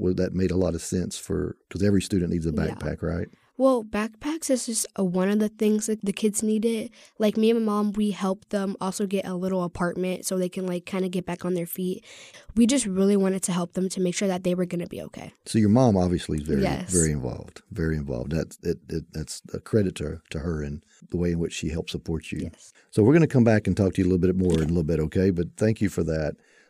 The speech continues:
Speaker 1: So, Jasmine, you're a sophomore at Elsik,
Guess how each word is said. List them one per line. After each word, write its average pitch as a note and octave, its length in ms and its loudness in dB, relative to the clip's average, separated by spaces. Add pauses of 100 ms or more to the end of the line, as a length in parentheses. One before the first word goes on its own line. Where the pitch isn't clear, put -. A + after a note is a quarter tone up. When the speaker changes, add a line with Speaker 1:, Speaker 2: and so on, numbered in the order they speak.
Speaker 1:
So, A#2+ 120 2
Jasmine, D3 440 6
you're D3+ 180 6
a A2 280 4
sophomore A#2 640 4
at A#2 100 4
Elsik, G#2 480 2